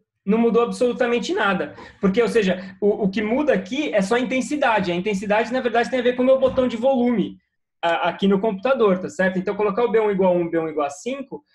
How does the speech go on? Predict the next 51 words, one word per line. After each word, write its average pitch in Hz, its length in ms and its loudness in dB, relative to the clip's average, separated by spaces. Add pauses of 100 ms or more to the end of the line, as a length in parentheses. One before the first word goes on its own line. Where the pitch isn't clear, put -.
(240)
a-, 185 420 0
ou 180 60 2
seja, 185 240 -2
o 185 60 -2
que 196 100 -8
vai 226 120 0
mudar 214 240 2
é - 20 -2
só 247 180 0
o 262 60 2
volume 262 640 0
do 175 80 -14
som, 139 320 -8 (300)
né? 208 240 -4
E 185 80 2
aí 185 100 2
o 196 40 0
matemático, 220 540 -2
ele 220 140 -6
nem, 214 480 -6
ele 175 160 -2
nem 202 140 -2
se 190 100 -14
dá 226 100 0
o 226 60 -2
trabalho, 185 380 -2
ele 151 160 -6
coloca 170 280 -4
tudo 196 220 -8
no 214 80 -8
mesmo 214 240 -6
som. 175 260 -10 (800)
Então, 214 200 0
o 233 60 -2
que 240 100 -4
importa 254 340 -2
pro 220 140 -12
matemático 196 640 -6
são, 214 200 -8 (320)
é, 190 80 -2
o 190 100 -2
que 190 100 -2
importa, 226 300 0
né, 208 160 -6 (160)
pra, 180 140 0
pra 185 200 -2
nossa 190 240 -2
percepção 196 640 -4
de 196 100 -2
um 175 80 0
som 208 420 -6